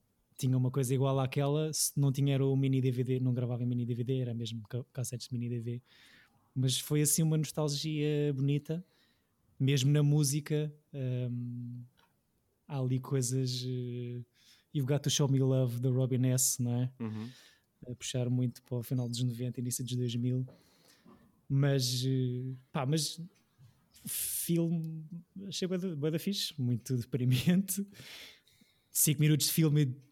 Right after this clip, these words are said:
Speaker 1: temos logo location, background familiar.
Speaker 2: Eu adoro
Speaker 1: Os
Speaker 2: o início do filme.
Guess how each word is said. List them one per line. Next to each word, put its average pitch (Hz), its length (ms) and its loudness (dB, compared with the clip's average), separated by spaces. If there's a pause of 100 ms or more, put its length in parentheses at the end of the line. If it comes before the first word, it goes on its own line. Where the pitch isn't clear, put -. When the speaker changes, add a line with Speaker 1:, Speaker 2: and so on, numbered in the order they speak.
(120)
Speaker 1:
temos 143 260 2
logo 139 920 2 (720)
location, 147 1120 2
background 139 580 0
familiar. 139 760 2 (480)
Speaker 2:
Eu 123 120 4
adoro 127 280 4
Speaker 1:
Os 120 100 4
Speaker 2:
o 151 80 4
início 113 340 0
do 110 80 -2
filme. 104 240 -6